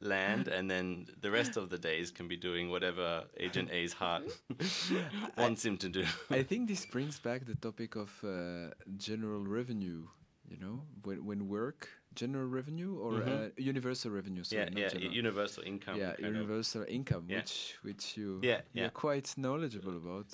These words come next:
Speaker 2: uh, dear Clappy.
Speaker 1: Well, I mean,
Speaker 2: Uh,
Speaker 1: I, I, I think, uh, if we can go down a rabbit hole of,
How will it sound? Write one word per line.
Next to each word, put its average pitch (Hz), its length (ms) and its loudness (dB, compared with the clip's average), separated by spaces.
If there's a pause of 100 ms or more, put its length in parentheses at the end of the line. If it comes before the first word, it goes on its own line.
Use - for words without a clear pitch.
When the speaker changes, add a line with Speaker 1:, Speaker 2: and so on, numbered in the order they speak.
Speaker 2:
uh, 90 60 -8 (220)
dear 95 200 -4
Clappy. 123 360 -6 (460)
Speaker 1:
Well, 123 220 8
I 127 80 8
mean, 143 240 4
Speaker 2:
Uh, - 40 4
Speaker 1:
I, 147 100 8 (120)
I, 139 260 6
I 143 60 6
think, 160 380 -2
uh, 101 420 2 (1500)
if 90 120 0
we 104 100 0
can 120 180 0
go 139 140 4
down 107 200 6
a 95 80 4
rabbit 95 280 6
hole 87 280 0
of, 82 180 -6